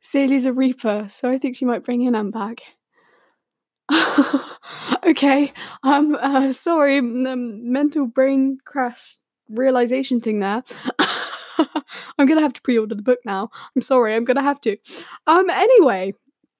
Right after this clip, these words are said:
<laughs> back to the point. Yeah, I admire Zélie's determination through all of it. I think she would be a really nice person in real life because she's been through a lot and she's quite cold,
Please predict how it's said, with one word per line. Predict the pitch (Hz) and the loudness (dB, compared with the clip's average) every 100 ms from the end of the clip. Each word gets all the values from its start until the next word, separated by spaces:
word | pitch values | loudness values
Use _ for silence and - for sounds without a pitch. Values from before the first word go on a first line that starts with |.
| _ - - | _ -14 -2
<laughs> | 339 302 | 2 4
back | - 302 311 | 2 -2 -2
to | 277 | -6
the | |
point. | 269 226 190 - | -2 -2 -4 -6
Yeah, | 220 208 202 - | -4 -2 -4 -4
I | 254 254 240 - - _ - | 0 0 0 -4 -20 _ -6
admire | 247 240 233 226 220 220 220 214 | -2 0 2 2 0 -2 -4 -4
Zélie's | 202 196 214 | -8 -6 -8
determination | 233 - 202 196 202 202 202 196 | -10 -8 -6 -4 -4 -4 -8 -6
through | 202 | -2
all | 196 | -2
of | 190 | 0
it. | 190 185 _ - - - - | -2 -2 _ -20 -20 -14 -6
I | 208 | -2
think | 208 202 - - _ - | 0 -2 -4 -16 _ -10
she | - | 0
would | 240 202 | 0 2
be | 214 | 0
a | |
really | 202 214 233 | 2 2 2
nice | 233 233 | 2 0
person | - 247 247 277 277 285 285 | 0 -2 0 2 2 0 0
in | 240 | 2
real | 254 254 | 4 4
life | 262 269 269 - - _ | 4 0 -2 -10 -20 _
because | 226 208 208 196 202 - | -10 -8 -6 -8 -8 -10
she's | 196 196 | -10 -8
been | 196 202 | -6 -6
through | 202 185 | -4 -4
a | 185 | -4
lot | 180 - | -4 -6
and | 180 185 208 _ _ _ _ _ _ _ _ _ | -8 -8 -10 _ _ _ _ _ _ _ _ _
she's | - - 214 | -10 -4 -4
quite | - 220 196 | -2 -2 -2
cold, | - 202 214 262 277 - | -4 0 2 2 -2 -8